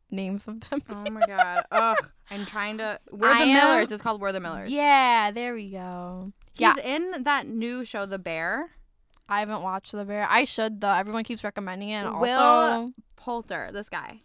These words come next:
Speaker 1: Yeah, look at his punchable face.
Speaker 2: I mean, his face is very punchable. It's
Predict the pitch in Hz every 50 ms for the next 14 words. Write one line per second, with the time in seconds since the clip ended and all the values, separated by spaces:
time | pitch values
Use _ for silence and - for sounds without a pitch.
0 | _ - 214 196 190 226 277 339 370 466 480 453 415 339 254 240 262 - - 285
1 | 220 214 190 - - - - 185 160 190 - 202 214 - 160 202 247 285 320 349
2 | 381 403 403 370 370 370 - 330 302 320 262 - 269 233 202 202 196 190 190 190
3 | 160 170 185 180 - 151 151 139 - - 202 208 208 -